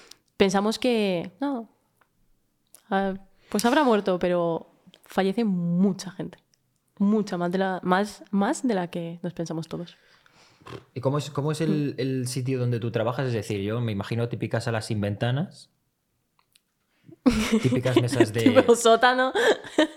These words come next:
Speaker 2: A ver, que, que en verdad tendría algo de sentido, ¿no? O un sitio alto o un sitio bajo, porque un bajo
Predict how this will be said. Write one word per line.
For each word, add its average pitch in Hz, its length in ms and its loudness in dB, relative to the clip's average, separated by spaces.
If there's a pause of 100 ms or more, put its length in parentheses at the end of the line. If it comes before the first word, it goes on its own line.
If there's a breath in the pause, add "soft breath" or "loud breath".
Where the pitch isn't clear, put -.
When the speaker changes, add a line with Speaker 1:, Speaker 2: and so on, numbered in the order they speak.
(120)
Speaker 2:
A 143 100 6
ver, 180 100 6
que, 143 260 6
que 151 80 2
en 143 60 4
verdad 139 220 6
tendría 185 280 6
algo 180 140 6
de 165 60 6
sentido, 139 360 0
¿no? 147 120 2
O 131 120 0
un 143 80 4
sitio 160 300 4
alto 165 180 6
o 170 40 8
un 165 40 6
sitio 156 180 6
bajo, 147 220 6
porque 123 220 2
un 151 140 2
bajo 151 280 8